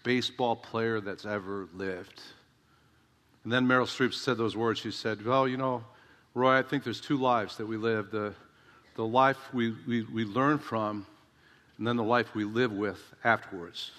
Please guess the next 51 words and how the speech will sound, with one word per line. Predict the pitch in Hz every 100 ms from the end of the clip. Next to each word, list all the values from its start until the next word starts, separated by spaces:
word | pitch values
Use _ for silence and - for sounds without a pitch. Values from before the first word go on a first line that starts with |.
| - _ _ _
Now, | 123
I | 127
c-, | 190 190
I | 208
could | 233
preach | - 202 202
on | 123 104
that. | 92 90 - - - _
There's | 151
some, | - 147 139
there's | 151 151
some, | 175 135 131
there's | 160 143
some | 156
scripture | 131 175 170 160
I |
could | 135 -
point | 165 160
to | 139
that, | 120 117 - - - -
that | 131 120 - -
talks | - 175 -
about | 131 127 123
you | 123
reap | 120 156 151
what | 147 117
you |
sow, | 110 202 160 117
right? | 113 156 175 - - - - - -
But | 165
anyways, | 220 196 139 131
we're, | 190 208
we're | 196
not | 175
gonna | 185
go | 202
there. | 175 127
We're, | 143
but, | 131 165 135 - - -
but | 170 156
I, | 180 180 160
I, | 156 190 131 - -
I | 147
thought | - 240 233
about | 165 147 151
that | 151 139 -
scene | - - 214 175 120
when | 127
I | 127
thought | - 156
about | 131 131 120